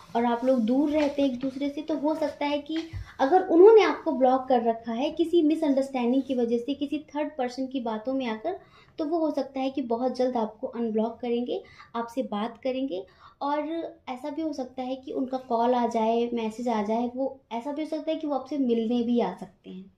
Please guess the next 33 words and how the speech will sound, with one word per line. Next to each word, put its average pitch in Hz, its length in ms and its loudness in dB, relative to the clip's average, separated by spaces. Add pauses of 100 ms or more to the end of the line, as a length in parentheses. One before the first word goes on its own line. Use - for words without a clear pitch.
(140)
तो - 140 -18
ईश्वर 339 320 -4
भी 359 120 2
आपसे 349 260 0
यही 311 160 -2
कह 320 200 0
रहे 330 140 2
हैं 339 120 2
कि 349 100 -2
जब 269 260 0
जो 277 140 0
best 247 340 0
होगा 247 220 2
वो 320 160 0
हो 247 180 4
जाएगा, 254 460 -2 (340)
आप 285 280 -2
फिलहाल 269 300 2
tension 247 460 2
मत 208 160 -2
लीजिए। 196 320 -6 (300)
लेकिन 294 220 0
आपको 269 320 -2
हमें 269 220 2
ये 226 180 0
बताना 254 400 -2
है 359 180 -4 (380)
कि, 440 180 0 (1080)
हमें 277 180 0
ये 320 140 0
बताना 233 380 -2
है 269 140 -4
कि 370 180 -4